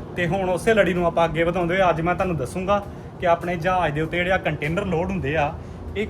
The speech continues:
ਕਿਵੇਂ ਲੋਡ ਹੁੰਦੇ ਆ, ਇਹਨਾਂ ਨੂੰ ਕਿਵੇਂ ਆਪਾਂ ਸਿਕਿਉਰ ਕਰਦੇ ਆ, ਠੀਕ ਹੈ ਜੀ। ਤੁਹਾਡੇ ਵਾਸਤੇ ਮੈਂ ਵੀਡੀਓ ਬਣਾਉਣਾ ਵਾਂ, ਚੰਗੀਆਂ ਚੰਗੀਆਂ ਵੀਡੀਓ ਵਾ-,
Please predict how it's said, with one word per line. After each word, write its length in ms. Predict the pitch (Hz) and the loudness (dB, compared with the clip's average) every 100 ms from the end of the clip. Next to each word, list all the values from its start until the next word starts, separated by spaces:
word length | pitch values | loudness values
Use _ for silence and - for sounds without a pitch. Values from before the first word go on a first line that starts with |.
| - | -2
ਕਿਵੇਂ 260 | 208 180 175 | 0 2 2
ਲੋਡ 180 | 170 | 0
ਹੁੰਦੇ 160 | 202 160 | 0 0
ਆ, 40 | |
ਇਹਨਾਂ 100 | 185 | 0
ਨੂੰ 100 | 196 190 | -2 -4
ਕਿਵੇਂ 240 | 170 156 | -2 -2
ਆਪਾਂ 160 | 143 139 | -2 -2
ਸਿਕਿਉਰ 340 | 131 135 139 | -4 -4 -2
ਕਰਦੇ 340 | 156 131 107 120 | 0 -2 -2 -6
ਆ, 60 | |
ਠੀਕ 200 | 127 139 165 | -6 -4 -2
ਹੈ 60 | |
ਜੀ। 100 | 175 185 - - | -2 -6 -10 -12
ਤੁਹਾਡੇ 380 | - - 196 165 | -4 2 4 6
ਵਾਸਤੇ 300 | 165 165 226 | 4 4 2
ਮੈਂ 140 | 226 214 | 2 2
ਵੀਡੀਓ 260 | 175 208 | 2 0
ਬਣਾਉਣਾ 340 | 196 196 147 170 | 2 0 0 0
ਵਾਂ, 180 | 214 214 - - - | -2 -4 -10 -14 -8
ਚੰਗੀਆਂ 260 | 185 170 185 | -4 0 0
ਚੰਗੀਆਂ 280 | 175 185 180 | 0 0 0
ਵੀਡੀਓ 240 | 180 208 | 2 2
ਵਾ-, 180 | 202 185 | 4 2